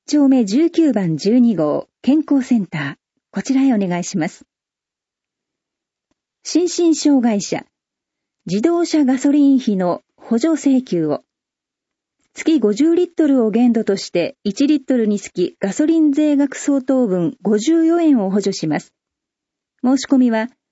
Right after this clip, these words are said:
十月二日月曜日から十日火曜日までに、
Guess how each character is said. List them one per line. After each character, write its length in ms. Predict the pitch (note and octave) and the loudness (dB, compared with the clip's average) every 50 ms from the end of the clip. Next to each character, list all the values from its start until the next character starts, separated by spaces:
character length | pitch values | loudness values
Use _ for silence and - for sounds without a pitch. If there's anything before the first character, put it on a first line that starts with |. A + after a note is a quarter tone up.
| _ - | _ -6
十 200 | - A3+ D#4+ F4+ | -2 -2 0 0
月 260 | E4+ F4 E4+ - E4 | 0 -2 -2 -2 -4
二 200 | D4+ - - - | -4 -6 -8 -4
日 120 | - D4+ C#4+ | -2 0 0
月 280 | B3 C#4 C4 - - | 2 0 -2 -2 -2
曜 180 | F4+ F4+ F4 E4 | -2 0 0 0
日 120 | C#4+ C4+ | 0 0
か 100 | - A3+ | 0 0
ら 220 | G3+ F#3+ F3 - - _ _ | -2 -2 -4 -8 -12 _ _
十 200 | - A#3+ C4 C4+ | -2 0 0 0
日 160 | C4 B3+ A#3+ | 0 0 -2
火 100 | - F#3 | -2 -2
曜 220 | G3+ A#3+ C#4+ D#4 D4 | 0 0 2 2 2
日 100 | B3+ A#3+ | 2 2
ま 140 | G#3+ G#3 F#3 | 0 0 0
で 100 | F#3+ F3 | -2 -2
に、 220 | E3 D#3+ E3 - | -2 -4 -4 -6